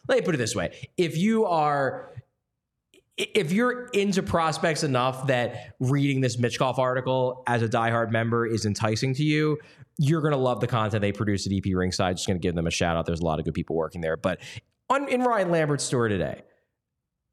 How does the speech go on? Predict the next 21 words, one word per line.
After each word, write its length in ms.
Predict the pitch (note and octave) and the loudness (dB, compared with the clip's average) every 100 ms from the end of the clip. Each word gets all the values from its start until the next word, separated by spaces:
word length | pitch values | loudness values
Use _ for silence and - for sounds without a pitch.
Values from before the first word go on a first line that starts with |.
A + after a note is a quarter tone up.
| _ | _
Gauthier 320 | A#3 B3+ C#4 | 0 2 2
has 120 | A3+ | 0
played 420 | - F#3 C3+ C3 - | 0 0 0 -2 -4
twenty, 280 | - A3+ A3+ - | -2 -2 -2 0
uh, 120 | C3+ | 0
seventeen 440 | A2+ G#3 A#3+ A3 | 0 -2 0 0
games 280 | E3+ D3+ B2+ | 2 2 0
as 100 | A2+ | -2
a 40 | G#2+ | -2
sophomore. 500 | G2 E2+ - D2 C2+ | -2 -2 -4 -6 -2
He 140 | B2+ | 0
has 160 | A#2+ A#2 | 0 0
ninety-four 680 | C#3 E3 A#3+ C4 - G#3+ F#3 | 0 0 0 -2 0 0 0
shots 360 | - C#3+ C#3 | -2 -2 -2
on 180 | C#3 B2 | -2 0
goal, 340 | F#2+ E2 E2 - _ - | -2 -2 -4 -10 _ -4
a 60 | G#2+ | 0
hundred 340 | D3+ F#3 G3+ | 2 0 -2
sixty-eight 460 | - E3 - D3 C3 | -2 -2 0 0 0
shot 280 | - A#2 F2+ | 0 0 -2
attempts. 400 | - - - | -6 -8 -8